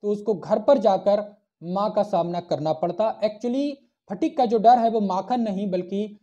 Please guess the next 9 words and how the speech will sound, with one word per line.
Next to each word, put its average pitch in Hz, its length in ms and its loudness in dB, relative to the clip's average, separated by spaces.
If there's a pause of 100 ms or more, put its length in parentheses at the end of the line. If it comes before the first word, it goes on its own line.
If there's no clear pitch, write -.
(200)
फटिक 202 300 -6
और 190 120 0
माखन 175 360 -4
की 214 420 -10
माँ 160 280 2
है। 117 340 -10 (1300)
His 277 160 4
fertile 277 640 10
brain, 240 400 6